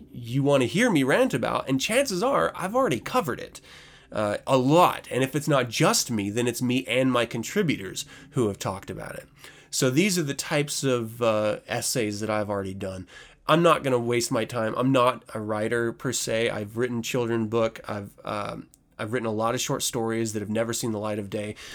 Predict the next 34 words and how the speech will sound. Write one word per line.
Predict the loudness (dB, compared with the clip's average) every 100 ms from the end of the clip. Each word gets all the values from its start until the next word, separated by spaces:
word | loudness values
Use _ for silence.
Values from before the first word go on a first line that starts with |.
| -2
I've | 2 2
written, | 4
um, | 2 2 -2 -2
some | 0 2
other | 4 2
children's | 0 0 0 -2
book | -4 -4
that | -4
have | -6 -4
yet | -2 -2
to | -4
be, | -6 -6 -6
uh, | -8 -6 -8
released. | -6 -6 -4 -2 -2 -4 -8 _ _ _ _ _ _ _ -20 -20 -20 -14 0
So | 4
I | 6
don't | 6 6 6
think | 2 2
it's, | 2 -2 -6 _ _
it's | -4 0
just | 2 4
not | 4 4 2
something | 2 2 2 0
that's, | 0 0 -4 -4
that's | -8 -8 -4
in | -2
my | 0 -2
radar, | -2 -6 -6 -6 -8
is | -8 -6
writing | -6 -4 -4 -6
a, | -8 -12 -16 -20 -20 _ -6
another | 0 4 4 2
satanic | 0 -2 -4 -4 -2 -2 -6
essay | -2 0 2 0